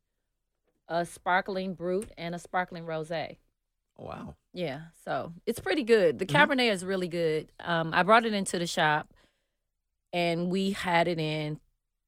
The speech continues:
Speaker 1: maybe three different times, and
Speaker 2: Mm-hmm.
Speaker 1: Detroit came and showed out. <laughs>
Speaker 2: Good.
Speaker 1: Yes, I love my city.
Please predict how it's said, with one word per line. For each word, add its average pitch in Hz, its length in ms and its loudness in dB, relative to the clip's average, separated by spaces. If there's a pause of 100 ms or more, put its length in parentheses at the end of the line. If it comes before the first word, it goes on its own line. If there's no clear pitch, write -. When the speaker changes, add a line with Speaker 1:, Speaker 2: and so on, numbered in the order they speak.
(160)
Speaker 1:
maybe 170 380 -6
three 180 260 -2
different 185 380 -2
times, 196 520 -2
and 160 220 -4
Speaker 2:
Mm-hmm. 165 240 -10
Speaker 1:
Detroit 220 540 -2 (100)
came 233 440 -2
and 185 320 -6 (420)
showed 220 380 2
out. 202 320 0 (240)
<laughs> - 220 -2
Speaker 2:
Good. 160 640 8
Speaker 1:
Yes, 247 500 0
I 202 120 -4
love 196 220 0
my 175 180 0
city. 175 480 -4